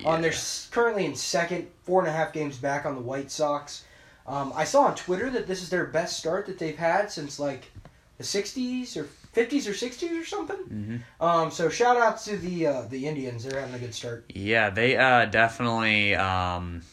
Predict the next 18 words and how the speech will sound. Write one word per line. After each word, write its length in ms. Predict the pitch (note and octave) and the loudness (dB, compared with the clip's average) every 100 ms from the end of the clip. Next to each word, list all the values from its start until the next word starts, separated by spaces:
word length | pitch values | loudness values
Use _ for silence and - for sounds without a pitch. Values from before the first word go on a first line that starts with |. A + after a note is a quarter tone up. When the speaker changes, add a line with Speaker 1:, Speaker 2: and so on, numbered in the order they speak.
| _ _ - - _ _ _ _ _ _ _ _ _ _ _ - - | _ _ -12 -12 _ _ _ _ _ _ _ _ _ _ _ -14 4
Speaker 2:
definitely, 680 | A#2+ B2+ D#3 C#3+ C#3 C3+ B2 | 4 4 0 2 4 6 6
I 140 | G#2 | 6
think, 720 | G2+ B2 A#2 G#2 - - - _ _ _ _ _ _ _ _ _ - | 4 4 4 0 -6 -8 -10 _ _ _ _ _ _ _ _ _ -8
shout 360 | - - C3 B2 | -4 0 2 4
out 220 | B2 - | 2 0
to 180 | - A#2+ | -2 0
the 380 | A2 G#2+ G2+ G2 | 2 4 2 2
Windians. 800 | G#2+ A2 A2 A2 G#2+ G#2 - - | -2 0 0 0 0 0 0 0
Um, 640 | F#2+ F#2 F2+ F2 F2 F2 E2 | 0 0 0 -2 -6 -10 -4
I'm 180 | G2 G2 | -2 2
all 280 | G2+ G2+ G2 | 4 4 2
for 240 | - F#2+ | 0 -2
Ohio 380 | F2+ F#2+ F#2 F#2 | 0 2 2 2
teams 360 | - G2+ F#2+ | -2 -4 -4
doing 160 | F#2 F#2 | -4 -2
Speaker 1:
Me 60 | D#2+ | 0
too. 40 | |
Speaker 2:
well. 340 | F#2 F#2 F#2 | 2 2 0